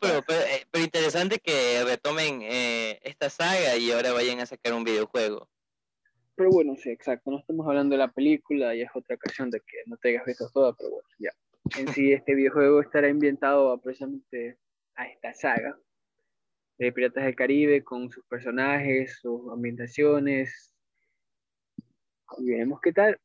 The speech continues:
Speaker 2: Pinta bien, posiblemente, ah, y precisamente hablando también de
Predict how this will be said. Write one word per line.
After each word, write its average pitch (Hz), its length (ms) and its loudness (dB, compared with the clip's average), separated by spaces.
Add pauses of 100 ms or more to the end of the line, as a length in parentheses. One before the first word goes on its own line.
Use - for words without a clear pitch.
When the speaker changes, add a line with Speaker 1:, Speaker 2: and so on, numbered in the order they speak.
Speaker 2:
Pinta 143 300 2
bien, 175 360 4 (300)
posiblemente, 143 720 0 (220)
ah, 127 260 -2
y 139 300 -2
precisamente 143 760 -4
hablando 127 380 -2
también 131 400 -6
de 123 340 -2